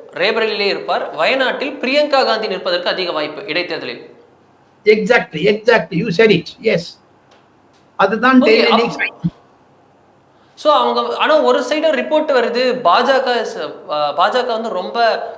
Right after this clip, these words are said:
Speaker 1: கான்ஃபிடென்ட்டா இருக்காங்க இந்த வெற்றியில. ரேபரேலியில ஓட்டர் டர்ன் அவுட் இருக்கட்டும், அதே போல அப்செட்டா இருக்கக்கூடிய ஒரு சமாஜ்வாதி எம் எல் ஏ வந்து தங்களுக்கு அதிக அளவில் உதவி இருப்பதாக பாஜக வந்து கணக்கு போட்டிருக்கிறது. திரு அமித்ஷா அவர்களே மெனக்கெட்டு இருக்கிறார், ஆனால் எங்களுக்கு வெற்றி உறுதின்னு ஒரு ரிப்போர்ட் வந்திருக்கு அப்படின்ட்டு பாஜக மேலிடத்தில் வந்திருப்பதாக ஒரு தகவல்.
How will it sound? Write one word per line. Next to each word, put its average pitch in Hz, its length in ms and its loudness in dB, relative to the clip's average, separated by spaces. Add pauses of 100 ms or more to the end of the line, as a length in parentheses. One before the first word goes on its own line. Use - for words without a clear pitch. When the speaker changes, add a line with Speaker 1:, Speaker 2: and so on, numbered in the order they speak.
Speaker 1:
கான்ஃபிடென்ட்டா 247 480 0
இருக்காங்க 202 300 -2
இந்த 165 120 -6
வெற்றியில. 160 720 -6
ரேபரேலியில 220 440 -4
ஓட்டர் 196 340 -2
டர்ன் 190 140 -4
அவுட் 156 340 -8
இருக்கட்டும், 156 440 -10 (260)
அதே 180 240 -2
போல 214 260 2
அப்செட்டா 254 580 0
இருக்கக்கூடிய 202 440 -6
ஒரு 202 200 -8
சமாஜ்வாதி 196 520 -4
எம் 160 160 -8
எல் 160 120 -8
ஏ 160 80 -6
வந்து 156 280 -10
தங்களுக்கு 151 600 -6
அதிக 180 280 -2
அளவில் 190 180 -2
உதவி 185 320 -6
இருப்பதாக 156 720 -4 (260)
பாஜக 220 500 2
வந்து 180 340 -4
கணக்கு 180 260 -6
போட்டிருக்கிறது. 170 380 -8
திரு 202 160 -4
அமித்ஷா 220 300 -4
அவர்களே 233 400 0
மெனக்கெட்டு 196 420 -4
இருக்கிறார், 160 640 -6
ஆனால் 185 200 -4
எங்களுக்கு 190 260 -6
வெற்றி 170 300 -6
உறுதின்னு 208 460 -8
ஒரு 180 120 -8
ரிப்போர்ட் 175 380 -6
வந்திருக்கு 170 400 -8
அப்படின்ட்டு 156 500 -8
பாஜக 190 480 -4
மேலிடத்தில் 165 360 -8
வந்திருப்பதாக 143 520 -8
ஒரு 202 100 -8
தகவல். 139 300 -6